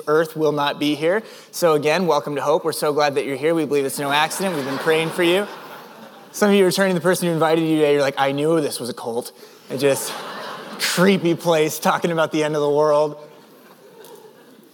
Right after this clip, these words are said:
What would you do? One of my favorite quotes about the end of the world comes from Martin Luther. Somebody asked him,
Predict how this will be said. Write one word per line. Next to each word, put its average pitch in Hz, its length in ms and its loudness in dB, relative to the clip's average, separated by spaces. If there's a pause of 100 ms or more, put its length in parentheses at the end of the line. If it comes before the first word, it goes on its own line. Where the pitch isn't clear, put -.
(800)
What 220 140 4
would 254 120 4
you 240 120 4
do? 190 240 4 (1120)
One 214 140 2
of 247 40 4
my 247 120 2
favorite 233 320 2
quotes 208 340 0
about 190 240 2
the 185 100 -2
end 190 140 0
of 175 80 -2
the 170 100 -2
world 175 400 2
comes 175 220 -6
from 160 140 -4
Martin 147 320 0
Luther. 143 440 -2 (480)
Somebody 190 320 2
asked 180 360 0
him, 143 360 -6